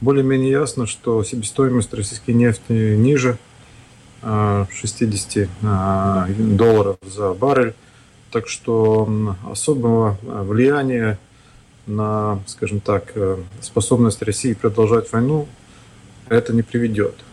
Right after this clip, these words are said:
Другой вопрос, что, а, это как бы, а, уменьшит, э, непоня-, э, скажем так, непонятие, э, о-, нестабильность в рынке нефти, что,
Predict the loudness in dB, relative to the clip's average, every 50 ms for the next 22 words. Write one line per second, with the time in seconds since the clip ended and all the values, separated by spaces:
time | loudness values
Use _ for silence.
0 | -14 -12 -12 -6 -2 0 0 2 4 4 4 4 4 2 0 -2 -2 -2 -2 -2
1 | -6 -12 -12 -14 -14 -6 0 2 2 4 2 0 -4 -10 _ _ _ _ _ -20
2 | _ _ -20 -20 -20 _ _ _ _ -18 -14 -12 -10 -8 -8 -8 -8 -8 -10 -10
3 | -4 -2 0 0 0 2 2 2 2 2 -2 -4 -4 -4 -6 -6 -8 -12 -18 -20
4 | -20 -20 -20 -20 -20 -20 -20 -20 -20 -20 -20 -20 -20 -20 -20 -20 -20 -20 -20 -20
5 | -8 0 2 4 4 6 4 2 0 -4 -8 -8 -4 0 2 2 2 2 0 0
6 | 0 -2 -2 -2 -4 -6 -10 -14 -4 0 2 2 2 4 2 2 2 2 0 -2
7 | -4 -10 -20 -20 -20 -20 -20 -20 -20 -12 -6 -4 -2 0 0 0 -2 -4 -10 -20
8 | _ _ -20 -20 -20 -18 -12 -8 -4 -2 -2 0 0 -2 -4 -4 -4 -2 -2 0
9 | 2 2 2 2 2 0 -2 -2 -2 -2 0 0 0 0 -2 -6 -8 -6 -4 -4
10 | -4 -4 -4 -6 -10 -14 -12 -6 -2 -2 -2 -2 0 0 0 0 0 0 0 2
11 | 2 2 2 0 -2 -4 -10 -16 -20 -20 -20 -20 -20 -20 -20 -10 -4 0 0 2
12 | 0 0 -2 -2 0 0 0 0 -2 -6 -14 -16 -16 _ _ _ _ _ _ -20
13 | _ _ -20 -20 _ -20 -20 -20 -16 -16 -8 0 2 4 4 4 2 -2